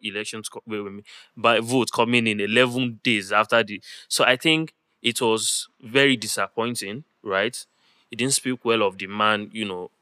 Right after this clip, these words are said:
who is claiming to be a professor, right? That mean, I mean, this is the second time you are experiencing, you know, this kind of shabby process. You did that in, in, in twenty nineteen, that you, you postponed an election in night.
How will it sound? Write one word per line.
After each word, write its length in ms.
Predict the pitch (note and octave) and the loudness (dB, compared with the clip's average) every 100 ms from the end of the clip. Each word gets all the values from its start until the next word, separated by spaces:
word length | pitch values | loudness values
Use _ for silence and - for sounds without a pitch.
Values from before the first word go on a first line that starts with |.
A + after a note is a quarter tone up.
| _ _ _ - | _ _ _ -10
who 60 | A#2 | -4
is 140 | - | -2
claiming 260 | A2+ G#2+ A2 | -2 -2 -2
to 120 | G#2+ | -4
be 180 | G#2+ G2+ | -2 -2
a 60 | |
professor, 540 | - F#2+ G#2+ G#2 F#2 A2 - _ _ _ _ | -4 -8 -6 -6 -6 -6 -10 _ _ _ _
right? 340 | G2 F#2+ G2+ - _ _ | 0 2 2 0 _ _
That 140 | A2+ A2+ | 0 2
mean, 360 | G#2 G2+ G2+ - | 0 -2 -6 -10
I 60 | F#2+ | -8
mean, 320 | F#2+ F2 F2 _ _ _ _ - | -8 -10 -16 _ _ _ _ -10
this 200 | A#2+ B2 | -4 -2
is 140 | G2+ | -2
the 60 | G#2+ | -4
second 240 | G#2+ G#2+ | -2 -2
time 220 | G#2 G2+ | -2 -2
you 80 | G2+ | -2
are 140 | F#2 F#2 | -2 -2
experiencing, 760 | - G#2+ G#2 G#2+ - G#2 G2 _ _ _ - | -6 -6 -4 -4 -4 -6 -10 _ _ _ -10
you 180 | G#2 | -6
know, 140 | F#2+ F#2 | -6 -8
this 220 | F#2 - | -6 -4
kind 220 | - G2+ | -4 -4
of 80 | F#2+ | -4
shabby 360 | - G2 F#2+ F#2+ | -2 -4 -4 -8
process. 540 | G2 F2+ F#2+ - - _ _ _ | -8 -8 -10 -14 -20 _ _ _
You 160 | - G2+ | -14 -6
did 240 | G2 A#2+ | -2 0
that 260 | A2 G#2 - | 2 0 0
in, 200 | F#2+ F#2 | -8 -8
in, 200 | - G2 | -10 -10
in 140 | G2 F#2 | -10 -6
twenty 300 | G#2 G#2 G2+ | -6 -4 -6
nineteen, 320 | F#2+ F#2 G2+ | -6 -6 -4
that 160 | F#2+ | -4
you, 200 | F#2+ F#2 - | -6 -12 -16
you 120 | F#2+ | -18
postponed 420 | - F#2+ - G#2+ | -12 -10 -6 -6
an 120 | F#2+ | -6
election 520 | F#2 F#2+ G2+ - G2+ G2 _ | -6 -8 -6 -4 -6 -8 _
in 260 | A2 G2 G2 | -8 -4 0
night. 360 | A2+ G2+ - | 0 0 -6